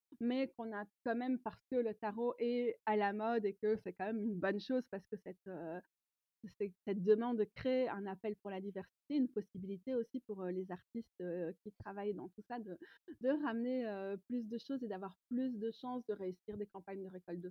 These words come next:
fonds ou d'être, heu, acceptés, heu, auprès des maisons d'édition et tout ça. Qui fait que quand même, heu,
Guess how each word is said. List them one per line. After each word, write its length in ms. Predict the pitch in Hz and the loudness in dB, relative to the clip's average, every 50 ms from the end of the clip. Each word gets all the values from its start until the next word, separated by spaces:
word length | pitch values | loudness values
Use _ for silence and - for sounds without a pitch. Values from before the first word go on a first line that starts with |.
| - _ | -10 _
fonds 360 | - 240 247 247 240 233 220 | -10 -8 -6 -6 -4 -4 -6
ou 220 | 196 190 190 190 185 | -6 -8 -12 -14 -12
d'être, 280 | 196 190 190 _ - - 180 | -10 -10 -10 _ -14 -14 -12
heu, 160 | 165 165 147 113 95 | -10 -8 -8 -8 -8
acceptés, 500 | - - _ - - _ _ - 208 202 | -10 -10 _ -20 -20 _ _ -4 -2 -2
heu, 160 | 185 165 165 | -2 -4 -6
auprès 220 | 170 - _ - 190 | -8 -12 _ -10 -8
des 120 | 190 180 | -6 -6
maisons 300 | 185 190 185 180 185 196 | -6 -6 -8 -8 -10 -10
d'édition 560 | 196 185 180 175 _ _ _ - 277 285 262 226 | -8 -10 -10 -12 _ _ _ -8 -6 -6 -6 -6
et 40 | - | -8
tout 140 | _ _ _ - | _ _ _ -8
ça. 140 | 285 320 339 - _ _ _ _ _ _ _ _ _ _ _ _ - | -6 -6 -6 -8 _ _ _ _ _ _ _ _ _ _ _ _ -4
Qui 80 | 226 | -2
fait 200 | - - 277 269 | -2 0 -2 -2
que 260 | - - 226 214 196 196 - | 0 0 0 0 0 0 -4
quand 100 | - - | -8 -10
même, 300 | - - 233 247 240 220 | -8 -6 -6 -4 -4 -4
heu, 380 | 185 196 185 180 175 120 - | -6 -6 -6 -6 -6 -6 -8